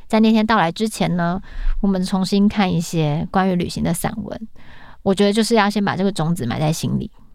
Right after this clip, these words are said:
到时候真的可以到处去的时候，我们就会很有动力，然后也会很知道自己心中如果真的有一个礼拜的假期，你想去哪里。然后就像我们人生的旅途中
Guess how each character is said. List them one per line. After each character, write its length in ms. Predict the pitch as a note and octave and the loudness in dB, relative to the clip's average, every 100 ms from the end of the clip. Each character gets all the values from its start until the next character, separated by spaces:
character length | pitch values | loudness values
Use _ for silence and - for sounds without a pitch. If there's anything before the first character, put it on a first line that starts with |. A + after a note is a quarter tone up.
| - | -8
到 160 | - G#3 | 0 0
时 160 | G3 F3 | 0 -2
候 320 | F#3 E3 - - - - | 0 0 -2 -8 -8 -4
真 160 | F#3+ F#3+ | 0 0
的 80 | F3 | 0
可 160 | - | 0
以 120 | E3 - | -2 0
到 140 | G#3 F3 | 0 0
处 180 | F#3+ | -2
去 160 | D#3+ F#3+ | -4 -4
的 100 | - | -4
时 160 | - - | -4 -4
候， 200 | - E3 - - - - | -2 -2 -4 -10 -8 -4
我 80 | F#3+ | -2
们 140 | E3 | 0
就 120 | F#3+ | 2
会 80 | G3+ | 2
很 220 | F#3+ F3 | 0 0
有 140 | E3+ A#2+ | -2 -2
动 280 | F3+ A#2 | -2 -2
力， 160 | F2 D2+ - - | -4 -6 -8 -8
然 120 | D3+ | -8
后 320 | - D3+ - - - - - - - - | -4 -4 -4 -8 -16 -20 -18 -18 -10 -2
也 160 | F3+ | 2
会 140 | G3 G#3 | 4 2
很 160 | D3 | 0
知 120 | - | -2
道 140 | G3 F#3 | -2 -2
自 160 | F3+ | -2
己 300 | F#3 - - - - - - | -8 -10 -12 -12 -12 -12 -8
心 300 | - A#3+ A#3 | 0 2 2
中 400 | A3+ G#3+ A3 A3+ - | 2 2 0 -2 -2
如 100 | G3+ | -2
果 140 | F#3 | 0
真 160 | F3+ G#3 | 2 2
的 80 | A3 | 2
有 100 | - | 0
一 60 | |
个 140 | E3 F3 | -2 -2
礼 80 | |
拜 120 | - F3 | -2 -2
的 120 | D3+ | -2
假 200 | - C#3+ | -4 -6
期， 220 | - - | -8 -8
你 80 | E3 | -6
想 200 | E3 D#3+ | -4 -4
去 120 | - | -4
哪 120 | F#3 - | -4 -4
里。 200 | - - - - - - - - - | -8 -8 -12 -12 -14 -16 -16 -16 -10
然 160 | - E3 | -6 -6
后 680 | - F3 D#3+ C#3 C#3+ C#3+ - - - - - - - | 0 2 2 2 -2 -4 -8 -18 -20 -20 -20 -20 -10
就 140 | - A3 | 0 2
像 180 | A3 G3+ | 2 2
我 60 | |
们 160 | E3 D3+ | 0 0
人 180 | F3 F3+ | 0 0
生 300 | G3+ F#3+ G3+ | 0 0 0
的 120 | E3 | 0
旅 160 | D#3 | -2
途 220 | - - D#3+ | -8 -8 -6
中 360 | F#3 C3+ G3+ | -2 -2 -2